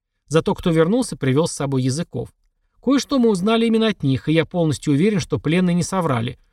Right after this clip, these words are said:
Служба на степном кордоне учит быстро и эффективно добывать требуемые сведения. А раз так, то вариант с прорывом отпал сам собой. Ведь враг и так ждал от нас подобного шага, а контакт с моими разведчиками и пропажа собственных людей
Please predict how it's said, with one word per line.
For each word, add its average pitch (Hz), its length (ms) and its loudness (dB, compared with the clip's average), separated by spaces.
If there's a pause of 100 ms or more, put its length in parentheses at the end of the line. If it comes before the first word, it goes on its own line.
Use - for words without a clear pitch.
(140)
Служба 170 420 0
на 147 80 2
степном 160 400 -2
кордоне 190 500 0
учит 160 320 -4
быстро 185 340 -4
и 175 40 -2
эффективно 143 500 0
добывать 135 420 2
требуемые 143 480 0
сведения. 127 540 -4 (560)
А 143 80 -2
раз 175 180 2
так, 285 240 -4
то 165 120 -2
вариант 165 280 2
с - 40 -14
прорывом 208 480 0
отпал 175 260 -2
сам 190 240 -6
собой. 139 460 -4 (440)
Ведь 170 160 -2
враг 247 260 0
и 269 40 0
так 143 260 0
ждал 135 260 0
от - 120 -6
нас 131 160 -4
подобного 131 460 -2
шага, 131 360 -2 (220)
а 143 140 -4
контакт 165 360 0
с - 100 -10
моими 151 200 2
разведчиками 156 600 -2
и 131 40 0
пропажа 139 440 -2
собственных 143 460 -4
людей 165 360 -2